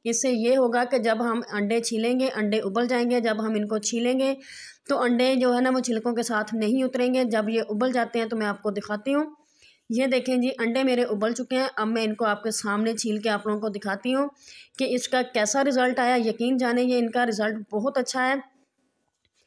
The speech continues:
अभी मैं एक अंडा उठाती हूँ और इसको मैं अच्छे तरीके से छील लेती हूँ आप लोगों के सामने। और ये देखें इसका छिलका जो है ना वो कितना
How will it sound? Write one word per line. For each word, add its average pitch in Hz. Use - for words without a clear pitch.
अभी 247
मैं 262
एक 254
अंडा 226
उठाती 226
हूँ 247
और 233
इसको 233
मैं 233
अच्छे 226
तरीके 220
से 233
छील 262
लेती 269
हूँ 262
आप 247
लोगों 247
के 254
सामने। 240
और 233
ये 233
देखें 220
इसका 233
छिलका 233
जो 240
है 233
ना 233
वो 240
कितना 240